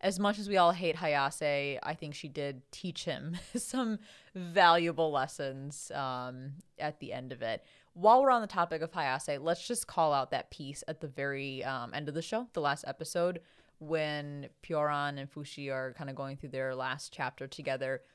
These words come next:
We get a random scene on the beach of a hut with some guy bringing a plate of food to the person in the hut. He gets dragged into that hut, and that's all we see. But I believe if you take a closer look, there is a s-,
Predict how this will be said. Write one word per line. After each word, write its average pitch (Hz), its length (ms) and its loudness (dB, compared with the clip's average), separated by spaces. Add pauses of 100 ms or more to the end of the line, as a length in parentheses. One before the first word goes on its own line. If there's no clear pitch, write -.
(120)
We 180 80 -8
get 202 220 4
a 175 100 2
random 156 580 -2
scene 135 580 -8 (160)
on 160 180 0
the 170 80 -2
beach 131 500 -10
of 143 100 -8
a 147 60 -6
hut - 420 -8 (380)
with 160 120 -6
some 170 200 -4
guy 175 320 6
bringing 160 600 -4
a 143 60 -4
plate - 260 -4
of 147 100 -10
food 143 520 -6
to 139 340 -8
the 123 100 -10
person 143 440 -10
in 139 160 -10
the 123 60 -10
hut. - 360 -10 (260)
He 190 220 -6
gets - 280 -2 (120)
dragged 156 480 4
into 143 640 -6 (100)
that 131 260 -2
hut, 135 340 -8 (200)
and 139 140 -10
that's - 200 -10 (220)
all 131 180 -2
we - 140 -14
see. - 380 -14 (420)
But 180 120 6
I 180 80 8
believe 180 320 0
if 226 160 -8
you 226 140 -2
take 180 200 -6
a 165 60 0
closer 151 440 -4
look, 127 400 -6
there 160 120 -2
is 156 300 -2
a 175 60 -4
s-, - 260 -6